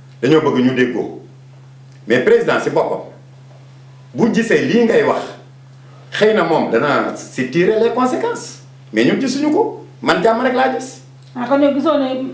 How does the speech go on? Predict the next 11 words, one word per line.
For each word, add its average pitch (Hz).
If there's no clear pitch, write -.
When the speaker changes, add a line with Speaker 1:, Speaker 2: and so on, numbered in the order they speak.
Speaker 2:
Mimi 277
Touré, 269
euh, 226
euh, 226
dafa 233
bëgg 269
fa 269
tey 226
président, 220
gisoo 240
ne, 240